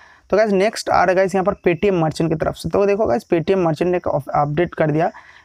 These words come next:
कि अगर आप यूपीआई के भाई पेमेंट एक्सेप्ट करते हो या फिर अगर आप, अ, Paytm वॉलेट से पेमेंट एक्सेप्ट करते हो, आपको वहाँ पर पॉइंट्स मिलेंगे, ओके। और उस पॉइंट्स को आप रिडीम करके रिचार्ज बिल पेमेंट ऐसा वगैरह कर सकते हो। मान लीजिए आपके पास शॉप है तो आप randomly पेमेंट रिसीव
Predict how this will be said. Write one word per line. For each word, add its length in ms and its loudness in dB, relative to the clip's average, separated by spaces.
कि 220 2
अगर 300 2
आप 140 0
यूपीआई 480 2
के 80 0
भाई 180 4
पेमेंट 320 0
एक्सेप्ट 300 -2
करते 200 2
हो 60 2
या 180 2
फिर 180 0
अगर 220 2
आप, 220 0
अ, 160 2
Paytm 380 0
वॉलेट 240 0
से 100 0
पेमेंट 260 0
एक्सेप्ट 260 -2
करते 220 0
हो, 20 4
आपको 200 -2
वहाँ 100 2
पर 100 2
पॉइंट्स 440 -2
मिलेंगे, 260 -4
ओके। 140 2
और 60 4
उस 140 0
पॉइंट्स 400 0
को 160 0
आप 200 0
रिडीम 380 2
करके 320 0
रिचार्ज 340 2
बिल 180 0
पेमेंट 280 0
ऐसा 180 0
वगैरह 260 0
कर 140 -2
सकते 280 -10
हो। 80 -14
मान 180 2
लीजिए 140 2
आपके 200 0
पास 220 -2
शॉप 320 0
है 100 -2
तो 120 -2
आप 160 -4
randomly 520 0
पेमेंट 260 0
रिसीव 240 -2